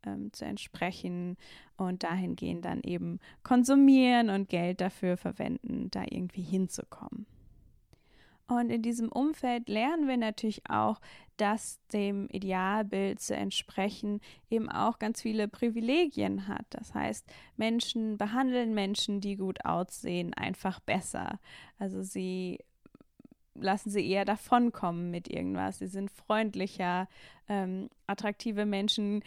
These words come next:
bekommen niedrige Strafen. Da gibt's ganz viele Studien dazu, wie viele Vorteile es hat, eben attraktiv zu sein. Das heißt, da ist einfach dieser massive gesellschaftliche Druck.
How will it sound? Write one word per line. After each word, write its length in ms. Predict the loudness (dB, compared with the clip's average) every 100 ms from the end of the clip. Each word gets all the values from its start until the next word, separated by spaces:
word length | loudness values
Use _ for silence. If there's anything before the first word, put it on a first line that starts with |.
| -8 -10
bekommen 360 | -2 2 4
niedrige 560 | 2 2 0 2 4 2
Strafen. 680 | 0 2 4 4 2 0
Da 100 | 0
gibt's 260 | 0 -2 -4
ganz 220 | -6 -4
viele 220 | -2 -2
Studien 420 | -2 -2 -2 0 0
dazu, 400 | -2 -4 -4 -6 -10 -8
wie 80 | -6
viele 220 | -4 -4
Vorteile 600 | 0 2 2 2 -4 -4
es 140 | -4 -4
hat, 200 | -6 -6
eben 240 | -8 -6
attraktiv 640 | -6 -6 -8 -8 -8 -8 -10
zu 160 | -14
sein. 340 | -12 -12 -12 -14 -18 -20 -12
Das 100 | -4
heißt, 220 | -2 0
da 60 | -2
ist 160 | -2 -2
einfach 320 | -4 -2 -4
dieser 320 | -2 -2 -2
massive 680 | -2 -6 -2 2 2 2 -2
gesellschaftliche 1000 | -2 2 2 2 2 -2 -2 -6 -6 -8
Druck. 440 | -8 -12 -12 -14